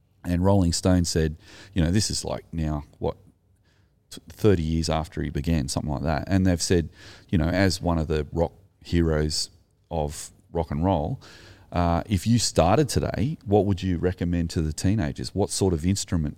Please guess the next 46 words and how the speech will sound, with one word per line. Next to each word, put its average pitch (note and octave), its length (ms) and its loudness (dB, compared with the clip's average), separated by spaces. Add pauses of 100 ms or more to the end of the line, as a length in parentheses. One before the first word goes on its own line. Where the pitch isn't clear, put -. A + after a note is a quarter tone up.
would E2+ 200 -6
you E2 100 -4
learn D#2+ 300 -4
if D#2 180 -6
you E2+ 80 2
started D#2+ 400 -6
today? G2+ 380 -6 (420)
Would D#2+ 180 0
you E2+ 140 2
learn E2 240 2
piano? E2+ 420 0
Would D#2+ 200 -2
you D#2+ 100 -2
learn D2+ 220 -4
drums? E2 420 -4
Would D#2+ 140 -8
you D#2 80 -8
learn D#2+ 160 -8
guitar? E2 440 -6
I E2 40 0
mean, E2 140 2
this F#2 180 2
was E2+ 100 0
in E2 80 0
the D#2 80 -2
middle D#2+ 220 -2
of D2 100 -6
the D2+ 260 -2 (280)
grunge F#2 320 2
era A2+ 260 4
by G#2+ 180 6
this A2 180 0
time C3+ 340 0 (280)
with - 140 -2
Kurt F2 220 2
Cobain E2+ 420 2
and F2 80 2
Nirvana, F2 460 -2
who F2+ 260 2
also F2 380 2
were D#2+ 80 -4
fascinated C#2+ 520 -6
with D2 160 -6
Bowie E2 300 -2
and D#2 100 -2
actually D2+ 380 -8